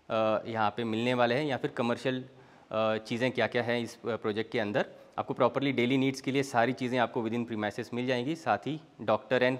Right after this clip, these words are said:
pharmacy भी दिया हुआ है, साथ ही international school आपको within premises मिल जाता है, Fire station, police station, restaurant and फूड court भी आपको properly within premises, within township properly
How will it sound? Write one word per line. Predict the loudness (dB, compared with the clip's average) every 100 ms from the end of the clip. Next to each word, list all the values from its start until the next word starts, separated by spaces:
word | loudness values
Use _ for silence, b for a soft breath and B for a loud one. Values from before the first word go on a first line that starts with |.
| 2
pharmacy | 2 4 -2 -4
भी | -6
दिया | -2 0
हुआ | 0 0 -2
है, | -4 B B B B B 4
साथ | 6
ही | 6
international | 4 2 0 0
school | -6 -2 4
आपको | 4 4 -2
within | 0 0 0
premises | 0 0 -4 -4
मिल | -2
जाता | 2 2 2
है, | 0
Fire | 0 4 4
station, | 2 -6 -4 -6
police | -4 -6 -4
station, | -4 -4 -4 -6 -8 -14 -2
restaurant | -2 2 2 2 0
and | -4
फूड | -4 -6
court | 2 2
भी | 2 0
आपको | 0 -2
properly | -4 -2 -2 -4 -6 B B B B -8
within | 0 0 0
premises, | 0 0 0 -2 -6 -6 -6
within | -2 -2
township | 0 -2 -2 -8
properly | -4 -6 -4 -6 -6